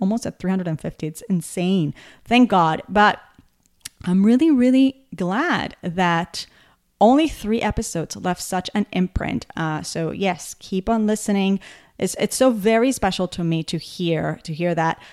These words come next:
you know, three episodes were so impactful and meaningful, and that husband and wife are getting together to listen and to grow together. Thank you. Thank you, Hashem, for this podcast. As you said, I have to s-,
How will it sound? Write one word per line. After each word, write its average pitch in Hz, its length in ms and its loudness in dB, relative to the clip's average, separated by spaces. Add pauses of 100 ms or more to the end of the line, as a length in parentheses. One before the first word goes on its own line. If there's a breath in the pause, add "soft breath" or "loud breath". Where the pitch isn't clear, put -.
(240 loud breath)
you 185 120 2
know, 170 120 2
three 190 400 0
episodes 185 720 0
were 175 180 -4
so 180 300 -2
impactful 175 600 -2
and 165 120 0
meaningful, 196 340 2
and 196 120 2
that 180 140 0
husband 214 380 0
and 185 140 0
wife 175 340 0
are 196 100 -2
getting 180 380 0
together 175 600 -4
to - 160 -6
listen 254 420 0
and 202 140 0
to 180 100 -4
grow 185 300 0
together. 240 560 2 (560 loud breath)
Thank 269 360 2
you. 311 340 4
Thank 247 380 0
you, 320 100 0
Hashem, 240 540 2
for 254 180 -4
this 226 200 0
podcast. 262 800 0
As 208 200 0
you 247 140 2
said, 196 460 0
I 180 140 4
have 190 200 0
to - 60 -12
s-, - 260 -8